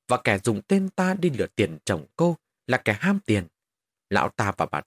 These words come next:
Tuyết hiện đã trong Quách gia chính là đồng bọn." Hồng kinh hãi không thốt nên lời. Doanh đứng sau, sợ mà đánh rơi chiếc giỏ hoa quả trong tay xuống đất. Miệng Doanh ấp úng.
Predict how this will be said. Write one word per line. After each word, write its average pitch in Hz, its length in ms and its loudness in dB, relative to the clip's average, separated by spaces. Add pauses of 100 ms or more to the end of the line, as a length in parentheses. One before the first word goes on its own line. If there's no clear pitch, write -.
Tuyết 214 160 2 (300)
hiện 123 140 2
đã 156 160 2
trong 170 160 0
Quách - 240 -2
gia 165 260 -2 (280)
chính 202 280 0
là 104 60 0
đồng 78 240 -6
bọn." 76 160 -2 (1300)
Hồng 92 200 0 (160)
kinh 104 200 2
hãi 147 260 0
không 101 260 -4
thốt 202 180 -2
nên 104 200 -4
lời. 82 220 -4 (540)
Doanh 110 220 0
đứng 139 160 0
sau, 120 280 -4 (240)
sợ - 260 0 (180)
mà 98 100 -2
đánh 180 220 -2
rơi 185 120 2
chiếc - 200 -6
giỏ - 220 -2
hoa 180 140 0
quả 95 300 -2 (120)
trong 113 140 -6
tay 107 240 -6
xuống 151 180 -4
đất. 214 160 -2 (600)
Miệng 85 320 2
Doanh 95 220 -4
ấp - 140 -6
úng. 147 260 -4